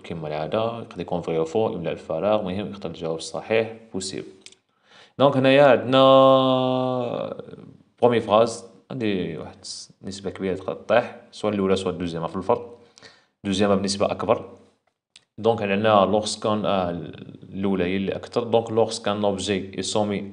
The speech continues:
أ لوكسيون دو. واش تا؟ سيت أوبجي إي أون إكيليبر سي لي دو فورس أون لا ميم إي لا ميم إيدي.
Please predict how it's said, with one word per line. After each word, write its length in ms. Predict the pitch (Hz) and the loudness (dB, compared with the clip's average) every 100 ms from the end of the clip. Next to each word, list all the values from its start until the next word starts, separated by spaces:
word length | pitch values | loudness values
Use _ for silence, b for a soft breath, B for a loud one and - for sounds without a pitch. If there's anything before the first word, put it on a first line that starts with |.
| - 92 | -12 -6
أ 40 | |
لوكسيون 680 | 95 95 - - 104 95 90 | -4 -4 -6 -6 -6 -4 -2
دو. 240 | 98 - - - b b b b b b _ _ _ _ _ _ _ _ _ _ 90 | -2 -2 -6 -16 b b b b b b _ _ _ _ _ _ _ _ _ _ -8
واش 160 | 90 | -6
تا؟ 320 | - 110 - - | -2 -4 -4 -12
سيت 280 | - 113 - | -6 -4 0
أوبجي 340 | 104 92 104 | -2 0 -2
إي 100 | 80 | 0
أون 220 | 101 104 | -2 -2
إكيليبر 580 | 98 101 95 110 110 107 | -6 -6 -2 -2 -2 -4
سي 400 | - - 135 117 | -6 -2 0 2
لي 220 | 98 101 | 0 -2
دو 220 | 98 117 | 0 -2
فورس 600 | 107 117 117 113 - - - | -2 0 0 0 -8 -10 -4
أون 280 | 110 90 - - | -2 -2 -10 -2
لا 160 | 92 | 0
ميم 480 | 90 95 107 113 - | 2 2 0 -2 -4
إي 80 | 104 | -2
لا 180 | 104 92 | 2 2
ميم 500 | 95 107 117 120 - - | 2 0 0 -6 -14 -2
إيدي. 500 | 135 92 87 - | 0 0 -2 -8